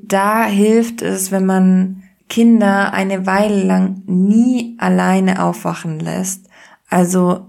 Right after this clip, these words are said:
sei es der Mittagsschlaf, man weiß, okay, das Kind schläft eine Stunde, dann geht man schon mal eine Viertelstunde vorher zu dem Kind hin und dass das Kind auch aufwacht und weiß, okay,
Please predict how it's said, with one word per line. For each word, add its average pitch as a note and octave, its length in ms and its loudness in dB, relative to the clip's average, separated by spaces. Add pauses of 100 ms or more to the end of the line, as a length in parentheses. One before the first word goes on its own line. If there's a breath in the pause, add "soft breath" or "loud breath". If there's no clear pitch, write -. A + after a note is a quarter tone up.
sei F#3 280 -2
es F#3+ 140 -4
der F#3 120 0
Mittagsschlaf, E3+ 800 -2
man E3+ 260 -2
weiß, F#3 360 0
okay, F#3 320 -10
das F3+ 260 -6
Kind G3 380 -6 (300 loud breath)
schläft F#3 640 0 (380)
eine F#3+ 300 0
Stunde, E3+ 640 -4 (400 loud breath)
dann F#3 180 0
geht F#3+ 200 -4
man F#3+ 420 -2
schon F#3 260 -2
mal F3+ 440 -2 (260)
eine F#3 100 -2
Viertelstunde G#3+ 560 -2
vorher F3+ 580 -2 (320 loud breath)
zu - 120 -8
dem F3 200 -4
Kind F3+ 260 -2
hin F3+ 680 -4
und E3 580 -4 (720 soft breath)
dass F#3 200 -2
das F#3 200 -10
Kind G3 320 0
auch F3+ 400 -4
aufwacht F#3+ 680 -2
und E3+ 160 -4
weiß, F3+ 300 -2
okay, F#3+ 560 -4